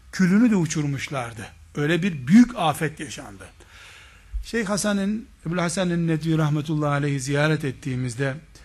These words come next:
Türkiye'de çok sıkıntılı günler yaşanıyordu da bizi teselli etmek için demişti ki, "Gençler, İslam üç defa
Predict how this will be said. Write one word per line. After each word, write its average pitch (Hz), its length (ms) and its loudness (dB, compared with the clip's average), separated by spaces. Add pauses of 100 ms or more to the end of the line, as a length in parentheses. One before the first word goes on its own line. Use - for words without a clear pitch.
(200)
Türkiye'de 147 540 -4
çok 139 240 -8
sıkıntılı 143 540 -4
günler 139 440 -4 (160)
yaşanıyordu 123 600 -6
da 120 200 -6 (1400)
bizi 151 320 -6
teselli 170 520 0
etmek 160 340 -2
için 147 320 -4
demişti 147 480 -4
ki, 131 240 -8 (320)
"Gençler, 147 400 0 (560)
İslam 180 600 -2
üç - 260 -6
defa 147 560 -2